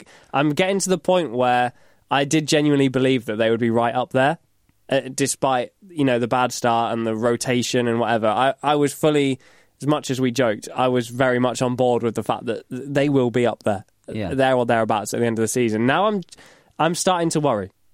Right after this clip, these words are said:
Speaker 1: because nine, nine games in, three or four, you'd be like, "All right, i-, you're nine games in now. You know, you, you're gonna play your tenth at the weekend." That, that, that's massive.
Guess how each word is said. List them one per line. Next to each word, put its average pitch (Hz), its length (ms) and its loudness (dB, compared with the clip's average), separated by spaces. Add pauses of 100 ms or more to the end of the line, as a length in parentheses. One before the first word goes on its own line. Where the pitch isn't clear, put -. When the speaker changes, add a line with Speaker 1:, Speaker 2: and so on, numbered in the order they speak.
(380)
Speaker 1:
because 160 260 0
nine, 180 380 4
nine 180 360 4
games 165 360 2
in, 120 340 0 (1040)
three 202 240 2
or 185 80 2
four, 160 240 2
you'd 117 140 0
be 120 60 0
like, 107 180 0
"All 117 80 2
right, 104 200 0 (380)
i-, 131 220 -4
you're 147 180 2
nine 175 300 2
games 151 260 2
in 127 160 2
now. 107 280 0 (1040)
You 139 300 -6
know, 139 80 4
you, 131 260 0
you're 143 180 2
gonna 160 180 2
play 156 140 0
your 147 120 0
tenth 160 300 0
at 147 60 -2
the 147 80 2
weekend." 131 580 0 (520)
That, 151 360 -2
that, 196 260 -2 (260)
that's 190 320 -4
massive. 156 640 0